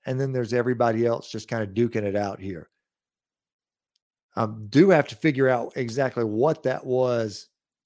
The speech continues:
with the offensive line. Not sure what that was, you know, because there's talent there. There should be some personnel there, you know, and the same could be said about the defensive line. You know, you, you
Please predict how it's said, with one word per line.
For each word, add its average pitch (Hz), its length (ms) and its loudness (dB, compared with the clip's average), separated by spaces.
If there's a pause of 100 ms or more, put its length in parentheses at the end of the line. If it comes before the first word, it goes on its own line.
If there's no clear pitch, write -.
with 120 200 0
the 120 100 -2
offensive 117 520 0
line. 127 420 -2
Not 131 200 -4
sure 151 140 -2
what 151 220 0
that 110 180 0
was, 87 300 -10 (960)
you 117 80 -8
know, 107 60 -4
because 110 420 0
there's 127 460 2 (240)
talent 143 500 -2
there. 85 220 -6
There 101 120 -4
should 120 220 -6
be 143 80 0
some 135 180 -6
personnel 139 640 -2
there, 87 240 -10 (760)
you 110 80 -6
know, 107 60 0
and 117 80 -2
the 127 60 -2
same 135 340 -2
could 131 260 -2
be 139 360 0 (420)
said 143 300 2
about 143 260 2
the 151 60 -8
defensive 160 520 -2
line. 90 260 -6 (920)
You - 140 -14
know, 104 80 -4
you, 135 160 -2 (120)
you 113 400 -2